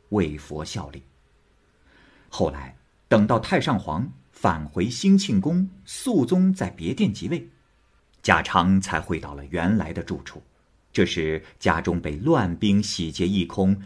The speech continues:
也没留下什么东西了。他身穿布衣，面容憔悴，不能再进宫了。到了第二天，他又出了长安的南门，路过昭国里时，在路旁遇见了妻子和儿子，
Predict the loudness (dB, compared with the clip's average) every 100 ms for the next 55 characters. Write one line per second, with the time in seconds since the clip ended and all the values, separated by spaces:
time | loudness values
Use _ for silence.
0 | -18 _ -6 -4 0 2 2 0 -2 -8
1 | -8 -6 -4 -4 -6 -12 -18 _ _ _
2 | _ _ -20 -12 -8 0 4 4 4 0
3 | 2 -2 -4 -6 -8 -2 2 2 2 -2
4 | -4 -6 -6 -6 -2 -4 -4 _ _ _
5 | 0 2 4 0 -2 -4 -4 -4 -4 -12
6 | -14 _ _ _ _ _ _ _ _ _
7 | _ _ 0 2 2 0 0 -4 -10 -12
8 | -12 _ _ _ _ _ 2 6 6 2
9 | -2 0 0 -2 -2 -2 -2 -2 -2 -2
10 | -2 -4 -6 -8 -20 -8 2 2 4 0
11 | 0 0 2 2 2 2 0 -8 -8 -10
12 | -12 -10 -8 -4 -2 -4 -6 -6 -6 -8
13 | _ _ -2 0 0 -4 -6 -2 0 0
14 | -2 -12 -14 -12 -8 -8 -8